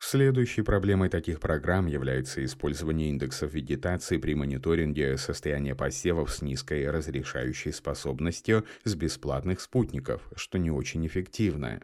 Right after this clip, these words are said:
На ранних этапах развития культур, когда особенно нужно мониторить посевы, оценивать уровень густот, засоренности сорняками, то индексы вегетации на бесплатных спутниках не позволяют корректно идентифицировать проблемы на полях –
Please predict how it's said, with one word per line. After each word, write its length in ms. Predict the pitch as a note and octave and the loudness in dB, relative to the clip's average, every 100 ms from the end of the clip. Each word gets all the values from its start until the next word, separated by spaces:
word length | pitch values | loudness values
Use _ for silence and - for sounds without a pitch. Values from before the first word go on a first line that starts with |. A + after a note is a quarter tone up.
| - | 2
На 100 | B2 | 4
ранних 380 | A2 G#2 F#2 F2 | 6 4 2 0
этапах 400 | F2 E2 E2 - | 0 -2 -2 0
развития 460 | D#2+ D2 C2+ D2 | 0 0 -4 -4
культур, 520 | C2 B1+ A#1+ F#2+ G2 E2 | -4 -6 -2 2 2 2
когда 380 | F2+ E2 D#2 D2 | 0 2 0 0
особенно 520 | - G#2 G2+ E2 C2 | 0 2 2 2 2
нужно 360 | C2+ F2 - D2 | 2 2 0 -2
мониторить 600 | C2+ C2+ F2+ D#2+ C2 - | -2 0 0 0 -4 -4
посевы, 640 | C#2 C2 - G2+ E2+ C#2 | -4 -4 0 2 2 0
оценивать 560 | B1+ - E2 D2+ C#2 | -2 0 2 2 0
уровень 340 | F2 F2 D2 C2+ | 2 2 2 0
густот, 600 | C#2 C2 - G#2+ G#2+ - | -2 -4 -2 2 2 2
засоренности 880 | F#2+ A2 - E2 C#2+ C2 B1+ - C#2 | 0 0 0 0 0 0 -4 -6 -6
сорняками, 960 | - E2 C#2+ A1+ - G2+ A2 G#2 G2 - - - | -2 -2 -2 -6 -2 2 4 6 4 2 -8 -4
то 120 | C3+ | 4
индексы 420 | B2 A2 F#2+ - F2 | 4 4 2 -2 -2
вегетации 640 | D#2+ D2+ - F#2+ - F2 | -2 0 0 0 0 0
на 140 | D2 | 0
бесплатных 580 | C#2+ - - F#2+ F#2 E2 | -2 -2 0 0 0 -4
спутниках 720 | - - A#2 A2 G#2+ G#2 - | -2 -2 0 0 2 0 0
не 160 | G#2 G2+ | 0 2
позволяют 720 | G2 F2+ F#2+ F#2+ A2+ F2+ C2 | 2 0 2 2 4 2 -2
корректно 580 | - C2+ C2 C#2+ E2+ F2 | -4 -2 -2 -2 -2 0
идентифицировать 1040 | D#2 C2+ C2+ D2 C#2 - F#2 F2+ D#2 - | 0 -2 -4 -10 -10 0 2 2 0 -2
проблемы 460 | D2+ C#2+ D#2 F2+ | -4 -2 0 2
на 120 | E2 C#2+ | 0 -2
полях – 600 | D#2 D#2+ G#2 F#2+ C#2+ | 0 2 4 2 -2